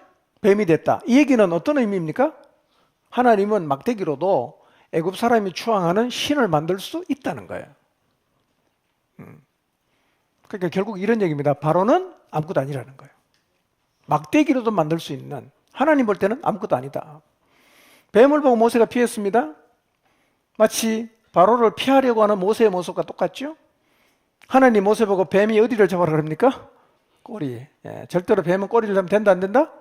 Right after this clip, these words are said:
안 됩니다. 예, 일단 뱀 보면 도망가시고요.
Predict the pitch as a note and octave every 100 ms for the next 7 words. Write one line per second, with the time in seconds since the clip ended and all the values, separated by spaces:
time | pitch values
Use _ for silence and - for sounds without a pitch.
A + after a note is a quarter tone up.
0 | _ _ _ _ E3 D#3+ G#3+ F#3+ F#3 D4+
1 | - _ _ - D3+ D3 C#3 _ _ _
2 | _ _ E3 E3 E3+ F#3 G3+ G3+ F3 D#3+
3 | F#3 F3+ D#3 E3+ D#3 F3 C#3 A2+